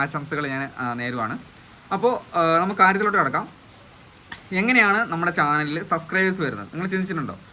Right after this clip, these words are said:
നിങ്ങൾ ഈ ഒരുമിച്ച് മുന്നേറാം എന്ന് പറഞ്ഞ സംഭവത്തിനകത്തോട്ട് ക്ലിക്ക് ചെയ്തിട്ട് വരുന്ന സബ്സ്ക്രൈബേഴ്സ് അല്ല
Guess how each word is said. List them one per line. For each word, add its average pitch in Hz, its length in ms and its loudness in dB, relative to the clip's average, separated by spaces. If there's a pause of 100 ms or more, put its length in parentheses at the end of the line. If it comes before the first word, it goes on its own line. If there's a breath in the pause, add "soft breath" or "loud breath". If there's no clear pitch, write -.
(1040 loud breath)
നിങ്ങൾ 180 220 0
ഈ - 100 0
ഒരുമിച്ച് 208 380 2
മുന്നേറാം 220 400 4
എന്ന് 202 140 0
പറഞ്ഞ 202 180 2
സംഭവത്തിനകത്തോട്ട് 190 600 0
ക്ലിക്ക് 175 340 -6
ചെയ്തിട്ട് 190 280 0
വരുന്ന 185 220 2
സബ്സ്ക്രൈബേഴ്സ് 170 420 -4
അല്ല 160 80 0